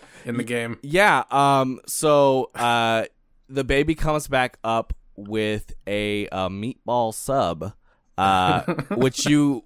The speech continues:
Speaker 2: which is something, like, that you actually can use, um,
Speaker 1: Yeah.
Speaker 2: because when you're on your way up the mountain to meet Trogdor, there's, like,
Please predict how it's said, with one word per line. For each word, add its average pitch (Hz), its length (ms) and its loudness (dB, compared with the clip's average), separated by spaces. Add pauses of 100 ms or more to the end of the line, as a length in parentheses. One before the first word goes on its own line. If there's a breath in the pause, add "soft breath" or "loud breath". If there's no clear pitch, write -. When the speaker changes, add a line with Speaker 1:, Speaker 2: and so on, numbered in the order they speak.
(280)
Speaker 2:
which 135 460 -2
is 143 120 -2
something, 165 520 0
like, 127 220 -2
that - 200 -2
you 131 160 2
actually 123 500 0
can 107 200 -4
use, 117 640 0 (440 soft breath)
um, 104 280 2
Speaker 1:
Yeah. 98 240 -2 (440)
Speaker 2:
because 123 260 -2
when 127 140 -2
you're 131 160 0
on 127 160 2
your 127 120 0
way 110 540 0 (400)
up 113 200 -2
the 107 100 -8
mountain 101 680 -4 (340)
to 117 120 -6
meet 113 200 -6
Trogdor, 98 680 -2 (100)
there's, 107 340 -6
like, 87 180 -8